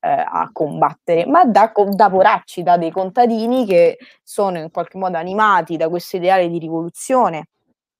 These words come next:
che, eh, la Moreau e la Bardot si, ehm, professano di portare avanti e che decidono di unirsi a loro, un po', un po' l'armata Brancaleone come, come tipologia, no? Ehm,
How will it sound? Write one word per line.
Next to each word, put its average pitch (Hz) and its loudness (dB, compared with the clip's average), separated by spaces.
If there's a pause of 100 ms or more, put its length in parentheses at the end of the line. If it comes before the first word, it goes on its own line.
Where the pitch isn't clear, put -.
(360)
che, 165 -8
eh, 156 -8
la 160 -10
Moreau 170 2
e 165 4
la 156 2
Bardot 165 2 (520)
si, 208 0
ehm, 165 0
professano 196 -2
di 165 -4
portare 170 0
avanti 202 0
e 247 -10
che 220 -6
decidono 190 -4
di 170 -8
unirsi 165 -8
a 147 -4
loro, 170 4
un 180 -6
po', 190 4
un 190 -6
po' 233 2
l'armata 196 2
Brancaleone 180 -4
come, 156 -12
come 180 -8
tipologia, 170 -6
no? 190 -2 (680)
Ehm, 226 2